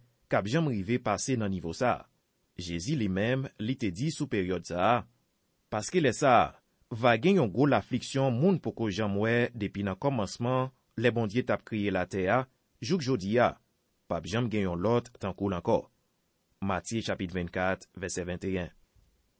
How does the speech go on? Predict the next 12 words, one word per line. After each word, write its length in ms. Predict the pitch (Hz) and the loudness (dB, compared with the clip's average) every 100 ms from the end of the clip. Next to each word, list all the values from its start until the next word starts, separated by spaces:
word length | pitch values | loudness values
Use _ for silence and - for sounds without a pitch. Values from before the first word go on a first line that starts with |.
| _ | _
Kwayan 360 | - 120 95 90 | 2 2 4 2
yo 140 | 110 139 | 2 4
k 80 | 127 | 2
ap 100 | 110 | 2
la 140 | 107 | 2
toujou 260 | 135 107 101 | 2 -2 -2
sou 160 | 131 | -4
tè 200 | - 92 107 | 0 2 4
a 80 | |
nan 160 | 120 98 | 4 2
lè 120 | 92 | 0
sa, 400 | 85 87 104 123 | 0 2 4 2